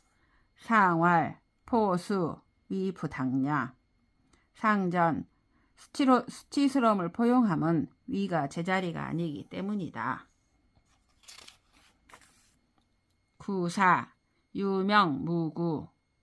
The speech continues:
주리지. 구사, 명이 있으나 허물이 없고 짝을 이루어 함께 복을 누린다. 상활,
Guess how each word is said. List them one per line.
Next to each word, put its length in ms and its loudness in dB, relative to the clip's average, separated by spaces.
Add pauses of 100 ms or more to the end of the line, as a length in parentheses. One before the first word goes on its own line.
(140)
주리지. 960 -2 (1000)
구사, 600 0
명이 560 -2 (220)
있으나 800 2
허물이 340 -2
없고 560 -4 (280)
짝을 420 2
이루어 280 -4
함께 460 -4
복을 400 -6
누린다. 680 -8 (2750)
상활, 800 2